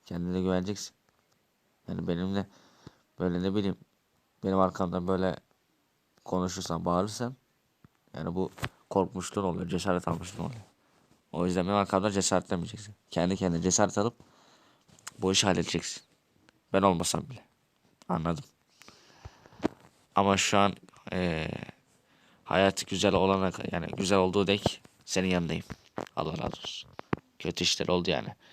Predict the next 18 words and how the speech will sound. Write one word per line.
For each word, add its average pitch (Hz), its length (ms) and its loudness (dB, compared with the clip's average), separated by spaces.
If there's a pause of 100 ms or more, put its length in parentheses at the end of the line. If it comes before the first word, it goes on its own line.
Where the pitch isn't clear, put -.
(480)
Kötüler - 440 -2
yani 80 240 -2 (480)
işler 90 380 -2 (540)
battığı 90 300 2
zaman 90 260 -4 (760)
yani - 160 -8 (1400)
ben 95 300 2 (300)
burada 92 320 2
bu 92 100 0
alanlardan 92 520 6
uzaklaşırım - 560 -4
yani. - 240 -10 (1300)
O - 80 -4
sana 73 220 2
söyleyeyim. 85 340 0 (1300)
Olsun 104 340 6
sıkıntı - 400 -4
yok. - 200 -12